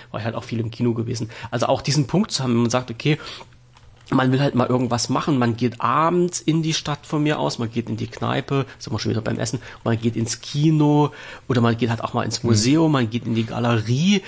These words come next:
Speaker 1: Und wenn, wenn dieses Angebot da ist, glaube ich, wird das halt auch genutzt. Das Angebot muss aber,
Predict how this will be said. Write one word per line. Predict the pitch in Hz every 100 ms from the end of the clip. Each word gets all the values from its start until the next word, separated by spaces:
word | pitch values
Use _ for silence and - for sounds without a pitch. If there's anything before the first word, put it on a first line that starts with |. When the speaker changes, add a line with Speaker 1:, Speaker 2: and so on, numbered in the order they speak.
| - - - - - -
Speaker 1:
Und | 135 135 117
wenn, | 127 131 127
wenn | 123
dieses | 113 113 117
Angebot | - 160 214 190 151 143 143 -
da | 120 160
ist, | - -
glaube | 131 143
ich, | 143
wird | 143
das | 139 -
halt | 139
auch | 143 -
genutzt. | - 110 113 117 196 - -
Das | 117
Angebot | - 135 165 147 147 156 -
muss | 147 160 -
aber, | - 135 143 143 147